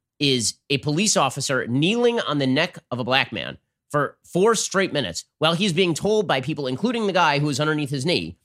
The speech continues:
that he cannot breathe. Okay, it's really, really ugly, and it's really, really bad. What is not clear is whether it is really, really racial. Now, the implication by the media is always that it is race-driven,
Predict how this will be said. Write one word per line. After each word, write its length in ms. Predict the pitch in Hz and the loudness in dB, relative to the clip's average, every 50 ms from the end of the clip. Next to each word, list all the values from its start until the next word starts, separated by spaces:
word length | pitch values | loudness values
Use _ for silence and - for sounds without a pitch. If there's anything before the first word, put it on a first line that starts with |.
| _ _ | _ _
that 80 | - 143 | -2 -2
he 60 | 156 | 0
cannot 280 | 139 147 160 147 139 101 | 0 0 0 0 0 0
breathe. 260 | 131 120 90 - - _ _ _ _ _ _ _ _ - - | -2 -6 -6 -6 -12 _ _ _ _ _ _ _ _ -10 -2
Okay, 100 | 139 156 | -2 -2
it's 160 | 135 135 131 | -2 0 -2
really, 400 | 135 123 135 196 233 226 226 208 | -2 2 2 2 2 2 2 0
really 260 | 185 160 160 143 123 | 0 0 0 0 0
ugly, 400 | 95 123 139 135 190 202 190 - _ - | 0 -2 0 0 -2 -4 -4 -8 _ -6
and 120 | 113 127 | -4 -4
it's 100 | 120 - | -4 -4
really, 380 | 110 98 104 160 170 170 160 151 | -6 -2 0 0 0 0 0 0
really 240 | 147 151 143 135 | 0 0 0 2
bad. 260 | 117 123 104 71 - - _ _ _ - | 0 0 0 -2 -4 -12 _ _ _ -4
What 120 | 143 156 | -2 -2
is 80 | 156 135 | 2 4
not 220 | 170 170 147 - | 4 2 2 2
clear 420 | - 294 311 247 180 156 185 - _ _ _ _ _ - | -2 0 2 2 2 2 0 -4 _ _ _ _ _ -4
is 140 | 165 147 | 0 4
whether 220 | 165 185 175 185 185 | 4 4 4 4 2
it 80 | 180 | 2
is 100 | 175 143 | 0 0
really, 220 | 127 151 156 156 151 | 0 -2 0 0 0
really 200 | 143 139 135 135 | 0 0 -2 0
racial. 400 | 117 123 110 95 - - - - _ _ _ _ _ _ _ _ - | 0 0 -2 -2 -4 -8 -10 -16 _ _ _ _ _ _ _ _ 0
Now, 180 | 147 175 160 143 | 2 2 4 4
the 200 | 147 156 170 175 | 2 0 0 2
implication 640 | 190 - 208 190 240 277 285 220 - 180 160 - - | 2 0 0 2 2 2 2 2 2 0 0 -2 0
by 140 | 151 147 147 | 0 0 2
the 40 | |
media 240 | 147 151 151 147 151 | 2 2 2 2 0
is 140 | 104 131 - | -2 -2 -4
always 420 | - - 196 226 214 185 156 135 | 0 2 4 4 4 2 0 0
that 120 | 113 143 127 | 0 -2 -4
it 100 | 123 123 | -4 -6
is 140 | 123 107 110 | -6 -4 -2
race-driven, 600 | 131 131 139 - - - - 117 95 123 135 | -2 -2 -2 -2 -4 -4 -4 -2 -2 -2 -6